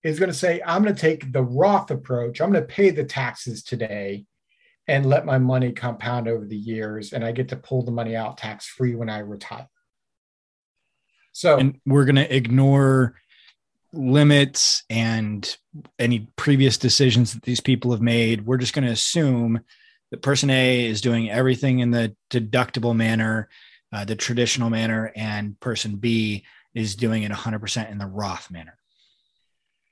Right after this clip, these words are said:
Speaker 1: And the tax bracket we're gonna put them in is twenty percent. We're, we're just kinda making this up for this calculation. It'd be the same no matter what tax bracket, right? It is the same, same. For simplistic sake, we're choosing twenty percent. So twin A,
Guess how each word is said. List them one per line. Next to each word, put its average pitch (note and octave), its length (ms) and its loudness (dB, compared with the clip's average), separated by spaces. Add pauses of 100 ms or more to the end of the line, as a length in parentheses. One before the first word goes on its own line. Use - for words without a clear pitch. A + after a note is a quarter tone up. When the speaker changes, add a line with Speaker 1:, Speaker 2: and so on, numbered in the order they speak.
(300)
Speaker 1:
And D3 120 -6
the D3 60 -4
tax G3+ 300 4
bracket F#3 340 2
we're D3+ 120 0
gonna D#3 120 -2
put D#3 180 -4
them C3+ 140 0
in C3+ 80 2
is B2+ 180 0
twenty D3 300 -6
percent. D3 480 0 (100)
We're, C#3 380 -4
we're C3 100 2
just C3+ 200 -2
kinda D#3 160 0
making C#3+ 360 2
this C3 220 0
up C3+ 260 2
for B2+ 300 -2 (100)
this C3 520 -2
calculation. B2+ 600 0
It'd D#3+ 180 -2
be A#3 80 0
the F3+ 120 0
same E3+ 360 0
no D3 80 0
matter C#3 160 2
what D3 240 0
tax - 400 -8
bracket, G2 460 -14
right? B2 220 -6
It B2+ 120 0
is C#3+ 160 2
the - 40 -6
same, C3+ 220 2
same. C3+ 480 0 (440)
For C#3 120 0
simplistic C3+ 560 0
sake, C3 320 2
we're B2+ 120 -4
choosing B2 360 0
twenty A#2 260 -4
percent. - 520 -14 (1120)
So D3+ 180 0
twin G3+ 320 4
A, - 320 2